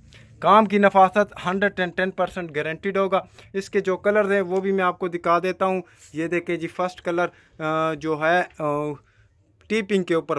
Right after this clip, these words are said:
ब्लैक कंट्रास्ट की एम्ब्रॉयडरी है, ठीक है जी।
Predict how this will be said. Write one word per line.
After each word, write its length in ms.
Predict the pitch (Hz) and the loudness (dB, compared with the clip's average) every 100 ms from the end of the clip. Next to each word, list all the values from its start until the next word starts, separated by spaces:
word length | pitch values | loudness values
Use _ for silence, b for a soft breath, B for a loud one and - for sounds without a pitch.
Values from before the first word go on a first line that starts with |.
| 123 | -4
ब्लैक 300 | 147 180 196 - | 0 2 2 2
कंट्रास्ट 520 | 196 190 190 196 190 | 2 2 2 2 2
की 80 | 196 | -4
एम्ब्रॉयडरी 520 | 190 190 196 190 202 | -4 -2 -2 -2 -2
है, 140 | 196 180 - _ | -4 -4 -10 _
ठीक 220 | 170 175 | -14 -6
है 60 | 190 | -6
जी। 180 | 180 | -4